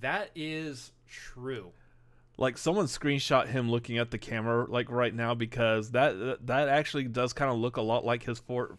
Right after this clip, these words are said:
Speaker 2: fourth grade haircut, or fourth grade picture, complete with the peach fuzz on the chin.
Speaker 1: I was not wearing glasses in fourth grade.
Speaker 2: You weren't?
Speaker 1: No.
Speaker 2: When did you get glasses?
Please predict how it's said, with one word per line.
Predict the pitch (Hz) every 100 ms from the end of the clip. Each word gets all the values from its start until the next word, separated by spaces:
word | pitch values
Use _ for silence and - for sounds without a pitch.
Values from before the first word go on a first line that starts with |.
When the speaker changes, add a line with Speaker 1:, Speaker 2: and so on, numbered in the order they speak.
| -
Speaker 2:
fourth | 123 120
grade | 131 113
haircut, | 110 135 - 120 -
or | 117 107
fourth | - 135 -
grade | 123 117
picture, | 143 120 101 - - -
complete | 135 117 156
with | 143 123
the | 127 120
peach | - 156
fuzz | - - 107
on | 107
the | 101
chin. | - 131 101 - -
Speaker 1:
I |
was | 117 110
not | 120
wearing | 113 104
glasses | 107 104 110 98 107
in | 101
fourth | - 95 -
grade. | 92 92 _ _ - -
Speaker 2:
You | 117
weren't? | 110 117 - - - -
Speaker 1:
No. | 90 85 - -
Speaker 2:
When | 160
did | 196 185
you |
get | 180 117
glasses? | 120 160 - 95 -